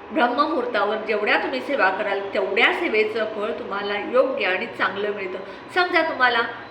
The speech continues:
लवकर उठता येत नाही, काही अडचण असेल, लहान बाळ असेल, प्रेग्नंट असाल,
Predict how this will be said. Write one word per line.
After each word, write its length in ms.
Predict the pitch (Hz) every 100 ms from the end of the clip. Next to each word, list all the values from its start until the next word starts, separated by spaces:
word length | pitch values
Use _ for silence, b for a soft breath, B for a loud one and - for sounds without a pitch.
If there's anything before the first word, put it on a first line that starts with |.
| - - -
लवकर 420 | 240 233 233 285
उठता 580 | 285 - - 240 233 -
येत 240 | 285 359
नाही, 200 | 233 220
काही 240 | 247 233 240
अडचण 420 | 226 226 220 320
असेल, 300 | 269 254 233
लहान 400 | 233 240 285 302
बाळ 140 | 269
असेल, 300 | 214 214 -
प्रेग्नंट 560 | - 240 226 233 302 294
असाल, 500 | 247 269 302 302